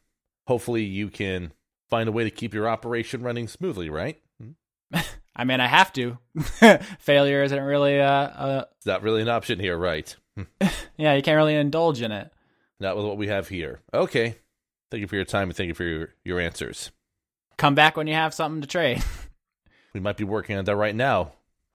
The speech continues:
Speaker 2: As you guys are, like, descending the stairs inside of Tarsus, you're just, like, walking and talking about the case, and you've made pretty good progress, actually. You have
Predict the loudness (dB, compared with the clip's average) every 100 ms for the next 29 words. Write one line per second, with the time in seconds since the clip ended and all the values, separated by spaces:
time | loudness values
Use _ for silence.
0 | _ -4 -2 0 0 0 0 -2 -6 -6
1 | -6 -4 -6 -6 -8 -4 -2 -2 -4 -6
2 | -8 -6 -6 -4 -6 -6 -8 -12 -14 -20
3 | -14 -8 -2 -2 2 0 0 -2 -4 -4
4 | -6 -6 -6 -8 -6 -6 -6 -6 -4 -4
5 | -2 -2 -2 -4 -2 -2 0 -4 -4 -4
6 | -6 -10 -8 -4 -4 -4